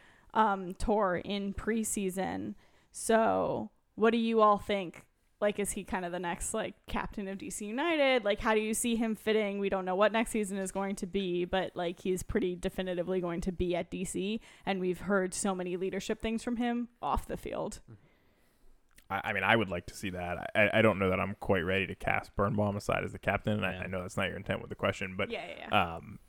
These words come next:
Speaker 1: I
Speaker 2: or
Speaker 1: love
Speaker 2: Bill.
Speaker 1: me some Stephen
Speaker 2: You're
Speaker 1: Birnbaum.
Speaker 2: right,
Speaker 1: I'm
Speaker 2: well,
Speaker 1: not,
Speaker 2: and
Speaker 1: I'm
Speaker 2: that,
Speaker 1: not
Speaker 2: and that's why I know, right?
Speaker 1: <laughs> I
Speaker 2: Um,
Speaker 1: don't want him to go anywhere
Speaker 3: Well,
Speaker 1: anytime soon.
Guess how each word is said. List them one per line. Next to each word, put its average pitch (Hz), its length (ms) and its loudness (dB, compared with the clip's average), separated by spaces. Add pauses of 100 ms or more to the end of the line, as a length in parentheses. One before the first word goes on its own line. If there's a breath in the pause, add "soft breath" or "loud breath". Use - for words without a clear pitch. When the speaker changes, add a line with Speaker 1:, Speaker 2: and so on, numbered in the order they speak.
(220)
Speaker 1:
I 220 60 2
Speaker 2:
or - 40 2
Speaker 1:
love 214 120 2
Speaker 2:
Bill. - 80 2
Speaker 1:
me 226 80 2
some - 120 -4
Stephen 254 420 2
Speaker 2:
You're - 140 4
Speaker 1:
Birnbaum. 175 120 12
Speaker 2:
right, 135 220 12
Speaker 1:
I'm 127 60 12
Speaker 2:
well, 120 100 12
Speaker 1:
not, 113 80 12
Speaker 2:
and - 100 12
Speaker 1:
I'm - 80 12
Speaker 2:
that, - 80 12
Speaker 1:
not - 120 12
Speaker 2:
and 135 60 12
that's 135 180 12
why 120 200 12
I - 40 12
know, 113 200 12
right? 117 240 12
Speaker 1:
<laughs> - 400 10
I - 280 10
Speaker 2:
Um, 311 60 10
Speaker 1:
don't - 120 8
want 320 200 12
him 311 120 12
to 285 80 12
go 277 120 12
anywhere 262 220 10
Speaker 3:
Well, 254 100 6
Speaker 1:
anytime 247 300 6
soon. 240 120 0